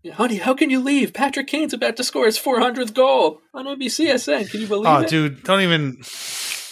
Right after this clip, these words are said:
Speaker 2: Patrick Kane is a great player. He's had a long career. Uh, I think we're, we're about done with the Patrick Kane thing. Like, I, I hope this four hundredth goal is, like, the cutoff now, because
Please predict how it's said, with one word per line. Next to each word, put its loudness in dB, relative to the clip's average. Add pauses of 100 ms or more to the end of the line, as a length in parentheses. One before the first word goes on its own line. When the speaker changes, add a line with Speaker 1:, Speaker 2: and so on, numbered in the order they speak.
(580)
Speaker 2:
Patrick 0
Kane 4
is 0
a -2
great 2
player. 4
He's -8
had 2
a -2
long 0 (260)
career. -4 (720)
Uh, 4
I -2
think 0
we're, 4
we're 2
about 2
done -2
with -8
the -8
Patrick -8
Kane -10
thing. -18 (100)
Like, -8
I, 0 (140)
I -4
hope 2
this 2
four 2
hundredth 2
goal 2
is, -2
like, -4
the -8
cutoff -2
now, -6
because 0